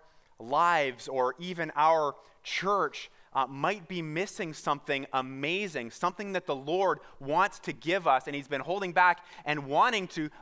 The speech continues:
bless us with, but we're missing it because we quit on prayer. I wonder if that's true for us. So we lack perseverance.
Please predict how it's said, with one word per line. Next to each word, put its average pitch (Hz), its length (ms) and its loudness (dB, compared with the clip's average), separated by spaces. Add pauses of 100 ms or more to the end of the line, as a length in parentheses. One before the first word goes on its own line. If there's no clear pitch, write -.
bless 165 440 4
us 175 240 2
with, 139 360 0 (240)
but 151 120 -2
we're 190 140 2
missing 196 480 -2
it 160 120 -2
because 180 260 2
we 180 120 -4
quit 247 280 2
on 202 160 2
prayer. 214 440 0 (880)
I 175 100 6
wonder 220 320 4
if 175 80 -2
that's 190 220 6
true 220 320 -2
for 202 360 2
us. 151 460 2 (1080)
So 170 80 -10
we 180 120 -2
lack 202 480 2 (220)
perseverance. 196 1080 -2